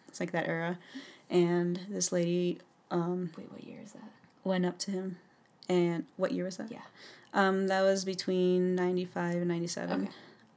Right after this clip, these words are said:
Speaker 1: Um, so he, this lady came up to him and was like, um, like, "Hey, like,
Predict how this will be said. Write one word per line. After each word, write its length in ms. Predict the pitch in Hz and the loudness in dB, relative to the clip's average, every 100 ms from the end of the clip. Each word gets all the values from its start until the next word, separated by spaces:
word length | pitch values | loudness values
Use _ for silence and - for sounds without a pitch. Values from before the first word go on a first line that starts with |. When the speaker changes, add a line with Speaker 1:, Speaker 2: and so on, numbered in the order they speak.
| - | 2
Speaker 1:
Um, 560 | 202 190 180 175 180 - - - - - | 4 6 4 2 -2 -6 -20 -20 -20 -6
so 440 | - 190 180 180 | 0 2 4 2
he, 340 | 180 - 202 185 - - - - - | -2 -6 -4 -4 -10 -20 -20 -20 -10
this 220 | 202 185 | -2 0
lady 280 | 190 185 185 180 | 2 4 4 2
came 240 | - 180 | 0 0
up 120 | 170 | 0
to 120 | 175 180 | -2 0
him 220 | 175 175 | 2 2
and 120 | 175 | 0
was 200 | 175 175 | -2 -4
like, 480 | 180 - - - - - - _ _ - - - _ _ _ _ _ _ _ | -6 -8 -10 -12 -20 -20 -20 _ _ -20 -20 -20 _ _ _ _ _ _ _
um, 320 | - - - - - _ _ | -4 -4 -4 -12 -20 _ _
like, 180 | 226 208 | -8 -6
"Hey, 380 | - 269 262 254 | 0 2 2 2
like, 420 | 247 202 196 - | 0 -4 -6 -12